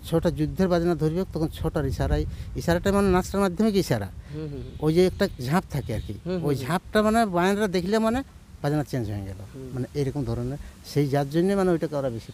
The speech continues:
Speaker 1: ফলো করতো।
Speaker 2: এই নিবারণ আর রামচরণ, রামদা, এই দুজনকে আপনি কতদিন থেকে দেখছেন?
Speaker 1: রামদাকে তো পরে দেখছি, নিবারণকে সব দিন দেখছি আমি।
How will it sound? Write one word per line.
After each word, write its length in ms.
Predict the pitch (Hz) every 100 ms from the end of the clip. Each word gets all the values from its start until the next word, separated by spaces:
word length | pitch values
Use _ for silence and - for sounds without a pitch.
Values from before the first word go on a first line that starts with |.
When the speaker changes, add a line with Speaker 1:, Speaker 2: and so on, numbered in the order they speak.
| -
Speaker 1:
ফলো 120 | 98 -
করতো। 280 | - - - - - - - - -
Speaker 2:
এই 180 | 190 196
নিবারণ 760 | 165 165 165 214 240 226 208 - - _ _
আর 300 | 151 156 160 151 - _ - -
রামচরণ, 640 | 156 196 185 165 131 113 117 - - - - - - - - - - - - - -
রামদা, 520 | - 165 190 147 120 - - - - - - - -
এই 160 | 185
দুজনকে 560 | 165 147 226 240 254 247
আপনি 200 | 226 240
কতদিন 420 | 202 214 240 233 185
থেকে 180 | 156
দেখছেন? 380 | 147 127 - 113 - - - - - - - - - - - -
Speaker 1:
রামদাকে 460 | 120 131 160 170
তো 100 | 190
পরে 240 | 175 180 208
দেখছি, 380 | 202 - 233
নিবারণকে 960 | 180 151 156 180 214 190 - - - 202 -
সব 220 | 160 156
দিন 220 | 175 180
দেখছি 300 | 127 - -
আমি। 120 | 101